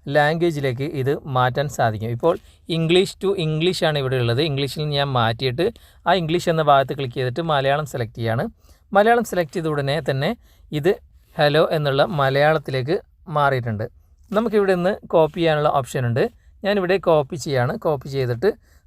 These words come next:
നമുക്കിവിടെ ആ ഹലോ എന്ന ഭാഗം മായ്ച്ചിട്ട് ആ കോപ്പി ചെയ്തത് ഞാനിവിടെ പേസ്റ്റ് ചെയ്യാണ്. പേസ്റ്റ് ചെയ്തപ്പോൾ അത് നേരെ മലയാളത്തിലേക്ക് മാറിയിട്ടുണ്ട്. അങ്ങനെ നമുക്ക് ആ ഒരു, ആ,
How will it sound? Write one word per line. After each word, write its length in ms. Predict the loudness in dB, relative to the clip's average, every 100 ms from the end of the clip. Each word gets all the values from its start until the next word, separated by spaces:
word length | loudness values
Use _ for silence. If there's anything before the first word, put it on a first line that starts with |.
| -2
നമുക്കിവിടെ 440 | -2 0 0 2 0 -4 -20 -20 _ _ _ _ _ _ _ 2
ആ 120 | 2 2
ഹലോ 240 | 0 2 2
എന്ന 140 | 0 2 4
ഭാഗം 280 | 4 2 -2
മായ്ച്ചിട്ട് 520 | 0 0 -2 -4 -4 -4 -6 _ -6 -2
ആ 20 | 0 2
കോപ്പി 320 | 2 0 -4 -2
ചെയ്തത് 420 | 0 0 -2 -4 -4
ഞാനിവിടെ 340 | -4 -2 -2 -2 -2
പേസ്റ്റ് 340 | -2 -4 -4
ചെയ്യാണ്. 300 | -4 -4 -6 -12 _ _ _ _ _ _ _ _ -2
പേസ്റ്റ് 240 | 0 2 2
ചെയ്തപ്പോൾ 320 | 2 2 0 -2 _ -2
അത് 240 | 0 -2
നേരെ 260 | 0 0 0 0
മലയാളത്തിലേക്ക് 600 | 0 0 0 -2 -4 -2 -2
മാറിയിട്ടുണ്ട്. 480 | 0 0 -2 -4 -4
അങ്ങനെ 220 | -2 -2 -2 -6 -20 _ 0
നമുക്ക് 280 | 0 2 0 0 _ _ -20 -2 6
ആ 20 | 6 6
ഒരു, 140 | 4 2 0 0
ആ, 180 | 0